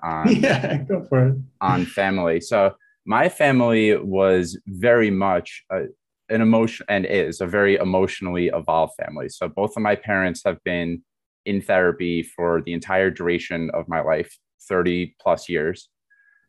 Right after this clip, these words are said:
Speaker 1: And, uh, it was always, when I envisioned the dinner table, I always envisioned a safe place where I could bring,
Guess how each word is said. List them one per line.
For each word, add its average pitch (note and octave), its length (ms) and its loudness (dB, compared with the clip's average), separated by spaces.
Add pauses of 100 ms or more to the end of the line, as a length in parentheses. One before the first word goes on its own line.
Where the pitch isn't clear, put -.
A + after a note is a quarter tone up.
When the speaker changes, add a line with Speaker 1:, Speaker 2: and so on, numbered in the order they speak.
(200)
Speaker 1:
And, A2+ 520 2 (140)
uh, A2 240 4
it A#2 100 0
was A2+ 200 0
always, A2+ 480 2
when G2+ 120 -2
I A#2+ 320 0
envisioned G2 400 0
the F#2+ 60 2
dinner C3+ 220 -2
table, F2 640 0
I F#2+ 520 2 (840)
always A2 520 2
envisioned G2+ 580 0
a F#2+ 60 -2
safe - 360 -2
place G2+ 300 -2
where F#2+ 120 0
I F2+ 120 2
could E2+ 220 -8
bring, F2 520 -2